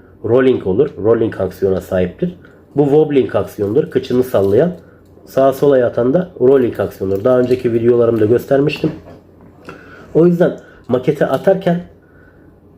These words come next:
sahtenin aksiyonuna göre sarım yapın. Yani çok kaliteli bir sahte, iki yüz elli, üç yüz lira, dört yüz liralık bir sahte ama aksiyon almıyor. Neden? Çünkü sarım hızımız yanlış. Yani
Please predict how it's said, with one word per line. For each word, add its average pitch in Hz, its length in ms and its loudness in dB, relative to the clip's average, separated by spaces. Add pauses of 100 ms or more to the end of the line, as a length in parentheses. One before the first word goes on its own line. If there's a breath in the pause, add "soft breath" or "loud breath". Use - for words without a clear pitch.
(840)
sahtenin 175 640 -2
aksiyonuna 151 760 0 (180)
göre 113 400 0
sarım 104 380 -2
yapın. 92 320 -4 (240)
Yani 123 340 2 (400 loud breath)
çok - 280 -2
kaliteli 127 440 0
bir 110 60 -8
sahte, 175 480 -2
iki 165 220 0
yüz 160 160 2
elli, 165 200 4
üç 175 280 0
yüz 123 180 -2
lira, 107 220 2
dört 175 240 0
yüz 117 180 -4
liralık 107 320 0
bir 120 60 -2
sahte 135 360 -2
ama 170 260 2
aksiyon 160 380 0
almıyor. 135 380 2
Neden? 185 360 0
Çünkü 185 460 0
sarım 156 380 0
hızımız 143 380 2
yanlış. 92 520 -4 (1000)
Yani 98 260 0